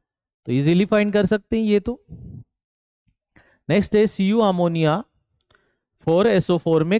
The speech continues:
कॉपर की समन्वय संख्या क्या है, कोऑर्डिनेशन नंबर क्या है? तो कोऑर्डिनेशन नंबर होता है मोनोडेंटेड लिगेंड का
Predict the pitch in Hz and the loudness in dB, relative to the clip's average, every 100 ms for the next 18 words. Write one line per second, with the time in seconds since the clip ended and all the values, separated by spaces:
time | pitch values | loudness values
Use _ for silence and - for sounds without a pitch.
0 | - 170 160 202 208 233 - 185 175 185 | -2 -2 0 0 0 -2 -2 -2 0 0
1 | 208 202 180 165 160 135 123 110 - 151 | 2 2 0 0 -2 0 0 -2 -2 0
2 | 165 190 220 214 226 185 147 139 127 117 | 0 0 0 0 0 0 0 0 0 -2
3 | 104 - _ _ - 147 151 165 208 220 | -4 -6 _ _ -8 -2 0 2 2 0
4 | 220 208 160 170 214 208 190 165 165 208 | 0 0 0 2 2 2 2 2 2 2
5 | 175 170 202 190 180 180 202 165 135 143 | 0 2 2 2 0 0 2 2 2 0
6 | 147 143 202 262 | -2 0 0 -2